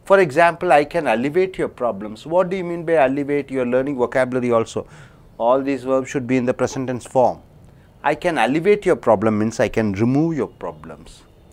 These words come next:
"We can allow you to go abroad." We can send you abroad. "You can anticipate the victory." Anticipate means what? Anticipate means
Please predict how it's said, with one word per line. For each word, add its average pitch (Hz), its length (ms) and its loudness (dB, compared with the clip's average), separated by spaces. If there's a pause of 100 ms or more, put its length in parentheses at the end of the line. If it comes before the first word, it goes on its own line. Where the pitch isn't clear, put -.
(340)
"We 139 120 0
can 202 240 2
allow 156 320 6
you 220 180 2 (120)
to 160 40 -4 (120)
go 139 140 8
abroad." 98 380 -2
We 110 120 -10
can 113 180 -12
send 120 300 -6
you 135 120 -4
abroad. 85 460 -8 (300)
"You 160 120 -2
can 170 220 2
anticipate 185 800 0
the 156 100 0 (120)
victory." 113 380 -4 (100)
Anticipate 180 680 0
means 170 260 -2
what? 147 380 6 (800)
Anticipate 127 840 0
means 101 320 -6